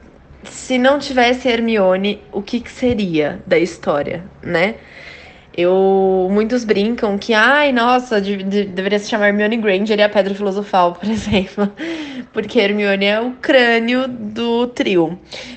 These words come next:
Mas eu acho que além disso, eu gosto muito dela pela forma com que ela evolui na saga, a forma com que ela aprende com os outros e ensina os outros, não só na parte,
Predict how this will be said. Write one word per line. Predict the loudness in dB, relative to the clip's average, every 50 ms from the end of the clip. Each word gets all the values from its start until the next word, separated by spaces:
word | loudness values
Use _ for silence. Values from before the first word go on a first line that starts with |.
| -14 -6
Mas | -4 -2 0 2 2 2 2 0 2
eu | 2 2
acho | 2 2 0 -6
que | -6 -4 -2
além | -2 0 -2 -2 -4
disso, | -4 -4 -6 -6 -8 -10 -10 -10 -10 -8 -4
eu | -2 0 0 0 0 0 0 0 -2 -4 -8 -10 -14 -2 2
gosto | 2 4 4 2 -2 -6 -6
muito | -6 -4 -6 -6 -2 0
dela | 0 0 2 2 0 0 0 -2 -4 -12 -20 -10 _
pela | 0 2 4 4 4
forma | 2 0 0 2 2 2 0 -2 -4 -4
com | -4 -6 -6
que | -6 -2 0 2
ela | 2 4 2 0
evolui | 0 -2 -2 -2 -2 0 0 0 0 0 0 -2 -2
na | -2 -4 -4
saga, | -6 -4 -4 -2 -2 -2 -4 -4 -4 -4 -4 -4 -8 -16 -20 -20 -20 -20 -20 -8 -4
a | -4 -4
forma | 0 2 2 2 2 0 -4
com | -4 -6 -6 -2
que | 0 2
ela | 4 4 4
aprende | 2 0 -2 0 0 0 0 -2 -2 -4 -4
com | -4 -2 -2 -2 -2 -2
os | -2 2
outros | 2 2 2 2 -2 -6 -4 -4 -6 -6 -10 -6
e | -2 -2
ensina | 0 0 -2 -4 -8 -12 -10 -8 -6 -4 -4 -2 -2 -2 -2
os | -2 -4 -4 -2 0
outros, | 0 0 0 -4 -6 -10 -10 -6
não | -6 -6 -6 -6
só | -8 -4 -2 -2 0 0
na | 0 -2
parte, | -2 2 2 4 4 2 0 -2 -6 -8 -8 -10